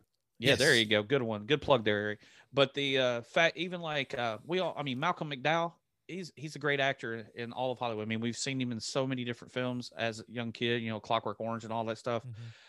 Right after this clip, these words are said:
Speaker 1: And they put him in this movie, and he's horrible. He, they make
Speaker 2: Yeah.
Speaker 1: the Sam Loomis character out to just be a total ass, and it's, it's, it's just horrible. I'm sorry. Uh, people out there can disagree. You can freaking bombard us with, "I love Rob Zombie's Halloween."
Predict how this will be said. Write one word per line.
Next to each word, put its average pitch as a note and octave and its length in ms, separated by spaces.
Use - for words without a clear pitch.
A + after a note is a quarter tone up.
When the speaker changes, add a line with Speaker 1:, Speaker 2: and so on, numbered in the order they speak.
Speaker 1:
And B2+ 120
they C3 60
put E3 160
him D#3 100
in D3+ 60
this C3+ 160
movie, C#3+ 420
and A#2+ 160
he's A#2+ 300
horrible. G#2 540
He, - 160
they D#3 120
make F3 200
Speaker 2:
Yeah. G2 180
Speaker 1:
the C3+ 80
Sam E3+ 320
Loomis D3 260
character A#2 540
out A#2 220
to A2+ 100
just G#2+ 280
be G#2+ 100
a G2+ 60
total D3 380
ass, - 540
and A#2 180
it's, B2 220
it's, - 240
it's A2+ 140
just - 160
horrible. A2 300
I'm A2+ 80
sorry. C#3 260
Uh, B2 60
people G3+ 300
out E3 120
there E3 160
can B2 180
disagree. D3+ 520
You B2+ 180
can A2 300
freaking D3 380
bombard D3 420
us E3+ 200
with, C3 260
"I C#3+ 140
love D3 240
Rob D3 200
Zombie's D3+ 280
Halloween." D3+ 480